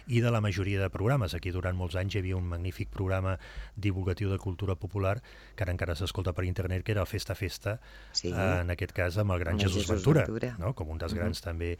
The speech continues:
Speaker 1: eh, especialistes de la temàtica, músic també d'ofici, no? És, és una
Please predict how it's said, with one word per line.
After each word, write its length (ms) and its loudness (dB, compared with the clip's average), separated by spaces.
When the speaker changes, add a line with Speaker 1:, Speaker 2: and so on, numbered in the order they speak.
Speaker 1:
eh, 500 -2
especialistes 720 -2
de 100 -2
la 100 0
temàtica, 720 -2
músic 340 -4
també 220 -4
d'ofici, 440 -2
no? 180 2
És, 240 -2
és 100 0
una 320 4